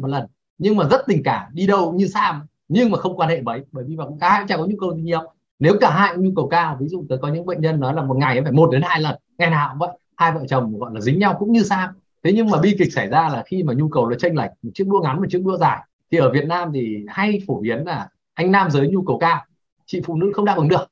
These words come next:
Thế nhưng mà cái ngược lại hiện nay ở chị em phụ nữ Việt Nam mình thì đó là cũng rất nhiều trường hợp, đó là nhu cầu chị em phụ nữ cũng tương đối cao, không hề thấp,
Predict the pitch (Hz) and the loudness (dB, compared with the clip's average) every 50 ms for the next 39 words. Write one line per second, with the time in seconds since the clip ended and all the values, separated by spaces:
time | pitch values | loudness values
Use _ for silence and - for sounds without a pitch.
0 | _ - 156 185 202 202 196 180 139 131 - 135 165 214 214 208 190 170 160 156 | _ -4 -2 -2 0 0 -2 -2 -4 -4 -4 -2 2 4 4 4 2 0 -4 -4
1 | - 135 147 165 160 160 165 170 156 - - 156 151 - - 160 151 165 170 160 | -6 -6 -8 -8 -6 -6 -4 -4 -4 -6 -6 -6 -8 -6 -6 -4 -4 -4 -4 -4
2 | 135 135 143 143 139 135 113 101 95 - - 98 - 98 110 131 139 127 151 190 | -4 -2 -2 -2 -2 -4 -4 -6 -8 -12 -12 -10 -10 -8 -6 -6 -6 -4 0 2
3 | 254 254 233 151 120 - 107 104 107 98 87 - - - 120 156 170 139 135 156 | 2 4 4 4 2 0 -2 -4 -4 -6 -6 -6 -4 -2 0 0 2 2 2 2
4 | 175 139 156 127 - - 143 139 135 165 151 143 143 - - 180 165 - 247 202 | 2 2 0 0 0 -2 -6 -8 -8 -8 -10 -10 -10 -12 -12 -8 -2 2 4 6
5 | 175 160 - 202 190 190 - - _ _ - 190 165 147 127 - - 196 - | 6 6 4 2 2 0 -6 -14 _ _ -6 -2 -2 -2 0 -2 -2 -4 -6